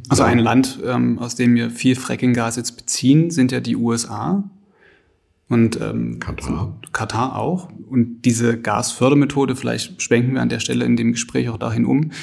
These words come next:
Speaker 1: die Gasfördermethode Fracking ist in Deutschland aus unkonventionellen Lagerstätten seit zweitausendsiebzehn verboten. Gibt's ein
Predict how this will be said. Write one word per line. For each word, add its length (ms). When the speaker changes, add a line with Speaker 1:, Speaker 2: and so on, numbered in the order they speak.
Speaker 1:
die 60
Gasfördermethode 880
Fracking 420
ist 240
in 240
Deutschland 600
aus 160
unkonventionellen 1200
Lagerstätten 720
seit 220
zweitausendsiebzehn 1300
verboten. 540
Gibt's 240
ein 340